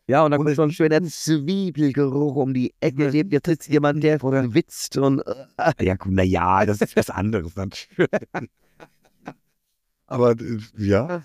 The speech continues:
Speaker 1: Nee, auf Geschmack will ich nicht verzichten.
Speaker 2: Nee.
Speaker 1: Und ich will auch auf Fühlen nicht verzichten, glaub ich. Also das ist Sehen, so
Speaker 2: Also
Speaker 1: hören auch nicht.
Speaker 2: nur unter dem Aspekt, dass ich das jetzt so interpretiere, dass wenn man jetzt, wie gesagt, was anfasst,
Speaker 1: Ja.
Speaker 2: dann die
Speaker 1: Ja gut, das, da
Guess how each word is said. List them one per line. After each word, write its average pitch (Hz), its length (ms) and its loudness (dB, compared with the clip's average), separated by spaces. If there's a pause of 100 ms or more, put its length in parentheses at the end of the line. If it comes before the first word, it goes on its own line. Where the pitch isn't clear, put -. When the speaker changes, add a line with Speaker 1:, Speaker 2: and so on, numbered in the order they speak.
(100)
Speaker 1:
Nee, 160 100 2
auf 156 120 0
Geschmack 156 440 -2
will 175 100 0
ich 120 120 -6
nicht 117 140 -6
verzichten. - 540 -4 (180)
Speaker 2:
Nee. 92 320 -6 (360)
Speaker 1:
Und 127 120 -6
ich 117 100 -6
will 143 80 0
auch 123 180 -2
auf - 200 -6
Fühlen 104 420 0
nicht 87 140 -6
verzichten, - 680 -8
glaub 87 260 -6
ich. - 260 -10
Also 95 240 -4
das - 180 -6
ist - 320 -10
Sehen, 143 400 0
so 143 140 -2
Speaker 2:
Also 123 200 -8 (200)
Speaker 1:
hören 135 280 0
auch 170 160 0
nicht. 196 220 -4
Speaker 2:
nur 196 100 2
unter 202 100 2
dem 165 120 0
Aspekt, 156 360 -2
dass - 200 -8
ich - 160 -14
das - 160 -10
jetzt 117 160 -4
so 139 100 -4
interpretiere, 127 580 -6
dass 104 180 -6
wenn 104 100 -4
man 101 80 -2
jetzt, 101 200 -8 (340)
wie 104 80 -2
gesagt, 98 220 0
was 92 120 -4
anfasst, - 600 -6
Speaker 1:
Ja. 101 260 0
Speaker 2:
dann 87 160 -2
die 82 140 -6 (440)
Speaker 1:
Ja 190 120 4
gut, 165 260 -2
das, 123 200 -4
da 123 220 0